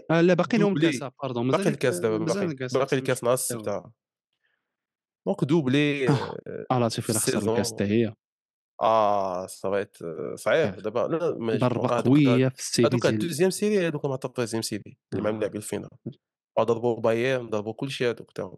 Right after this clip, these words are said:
Speaker 1: جيماجين ميم با صاحبي. تخيل معايا يخسر،
Speaker 2: أصحاب.
Speaker 1: إلا خس-، إلا خسر الفينال شي. غادي تخيل عاد شي
Speaker 2: أصحاب.
Speaker 1: بت-، بتلصق عليك واحد البلاكة خايبة بزاف.
Speaker 2: خاصها صعيبة. تتقول لك كوني ما وصلش لهادشي.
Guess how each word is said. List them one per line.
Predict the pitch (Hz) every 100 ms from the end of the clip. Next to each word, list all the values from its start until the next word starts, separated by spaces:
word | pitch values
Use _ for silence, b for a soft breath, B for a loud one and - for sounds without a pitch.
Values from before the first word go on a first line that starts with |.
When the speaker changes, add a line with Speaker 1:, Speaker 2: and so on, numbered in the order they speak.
| -
Speaker 1:
جيماجين | 113 123 117 110 123
ميم | 156
با | 127 104
صاحبي. | 98 87 - - b b _ - -
تخيل | - 202
معايا | 131 127
يخسر، | 123 - 117
Speaker 2:
أصحاب. | 120
Speaker 1:
إلا | 110
خس-، | - -
إلا | 127
خسر | - - 110
الفينال | - 107 101 113
شي. | - _ _ -
غادي | 143 160
تخيل | - - 156
عاد | 110
شي | 131 156
Speaker 2:
أصحاب. | -
Speaker 1:
بت-، | - - B B -
بتلصق | - 175 - -
عليك | 135 160
واحد | 139
البلاكة | 110 120 160 170
خايبة | 143 156 131 107
بزاف. | 107 110 101 _ _ _ _ _ _ _ _ _ -
Speaker 2:
خاصها | 127 131 110
صعيبة. | - 117 120 95
تتقول | 107 117 139
لك | 139
كوني | 123
ما | 135
وصلش | 135 135 -
لهادشي. | 110 101 - -